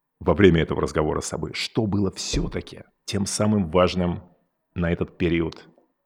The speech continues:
существования твоего духа, тем проще тебе будет выдержать этот, этот разговор с собой.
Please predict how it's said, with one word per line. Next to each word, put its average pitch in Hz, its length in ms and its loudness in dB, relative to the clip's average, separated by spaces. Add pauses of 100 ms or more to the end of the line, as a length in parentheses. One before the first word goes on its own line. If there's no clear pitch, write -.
(200)
существования 85 580 0
твоего 82 300 -2
духа, 80 380 -2 (800)
тем 110 240 4
проще 104 340 2
тебе 92 180 -2
будет 85 200 -4
выдержать 87 400 -2
этот, 80 280 -2
этот 78 220 -6
разговор 80 400 -2
с - 60 -12
собой. - 420 -10